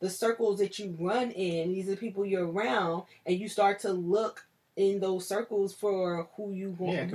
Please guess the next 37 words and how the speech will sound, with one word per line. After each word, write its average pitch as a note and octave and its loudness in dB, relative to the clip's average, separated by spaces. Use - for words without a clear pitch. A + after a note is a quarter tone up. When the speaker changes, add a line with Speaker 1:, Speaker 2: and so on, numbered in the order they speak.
Speaker 1:
you're F#3+ 2
gonna F#3 2
Speaker 2:
companionship. - -2
Speaker 1:
date, - 2
Speaker 2:
Mm-hmm. B2 -2
Speaker 1:
right? D#3+ 0
Speaker 2:
Mm-hmm. C#3 -10
Speaker 1:
Especially B3+ 4
before G#3+ -2
there G3 2
were F#3 -2
apps F#3+ 0
that F3+ 8
let A3+ 2
you G#3+ -12
talk A3+ 2
to A3+ -4
people A3 -2
in G3 2
Africa, G#3 0
<laughs> A#3 -10
Speaker 2:
Mm-hmm. B3+ 10
Speaker 1:
like, C#4 12
you C#4+ 2
know, B3 10
in - 4
Speaker 2:
That's - 4
Speaker 1:
Poland, A#3 6
Speaker 2:
true. G#3 4
Speaker 1:
other A3 2
places. G#3 -4
So, B3+ -4
like, A#3 0
there B3 4
was B3 0
a B3 0
deliberate A#3 2